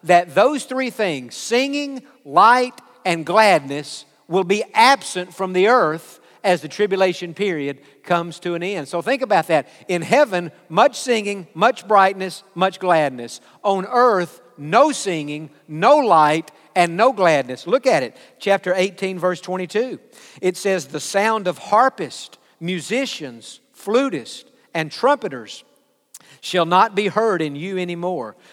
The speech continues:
No craftsman of any craft shall be found in you anymore. And the sound of a millstone shall not be heard in you anymore. So he's saying there'll be no work on earth at the end of the tribulation.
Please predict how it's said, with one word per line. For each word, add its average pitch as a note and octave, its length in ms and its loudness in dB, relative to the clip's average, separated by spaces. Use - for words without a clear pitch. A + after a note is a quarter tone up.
No G3 240 0
craftsman A3+ 720 0
of D#3 140 -6
any A3+ 180 -4
craft A3 540 0
shall E3+ 140 -10
be E3+ 140 -4
found G#3 440 -2
in E3 120 -6
you D3+ 120 -8
anymore. C3+ 440 -8
And F3 180 -2
the D#3+ 60 -4
sound G#3+ 460 -2
of F3+ 80 -4
a F3+ 60 -4
millstone F#3 640 -2
shall E3+ 180 -8
not F#3 260 0
be F#3 120 -4
heard G3+ 300 0
in E3+ 100 -6
you D#3+ 100 -8
anymore. D#3 320 -6
So A#3 180 -2
he's F3+ 140 -2
saying F#3+ 180 -4
there'll F3 120 -2
be F3+ 140 0
no F#3 220 0
work G#3+ 460 2
on E3 200 -4
earth F#3+ 340 -2
at E3+ 120 -2
the E3+ 140 -4
end F3 140 -6
of D#3+ 80 -12
the E3 60 -10
tribulation. F#3 800 -6